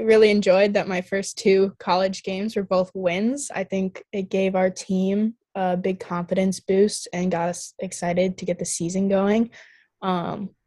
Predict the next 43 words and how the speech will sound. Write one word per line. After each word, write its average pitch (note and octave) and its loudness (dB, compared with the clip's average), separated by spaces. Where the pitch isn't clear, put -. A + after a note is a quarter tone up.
it G#3+ 6
was G3+ 8
also G3 6
our F#3 6
first A#3+ 6
weekend, A3 2
and F3+ -2
we F#3 2
were F3+ 4
away, F3+ 0
so F#3 -8
kinda F#3 -6
was F3+ -2
just, - -8
uh, - -6
momentum F#3+ 2
leading F#3 2
up F3 -6
to - -8
when F#3 -4
we F3+ -2
play F3+ -4
back F3+ -6
at G3 -14
home F3+ -8
to - -20
hopefully F3+ -4
get - -10
some F#3 -8
more E3 -6
wins. F3+ -6
And F3 -8
I F#3 -10
think F3 -8
it - -4
gave D#3+ -2
us - -6
a G#3+ -2
good A3+ 6
start G3+ 4
to G3 -2
the F3+ 2
season. E3 -8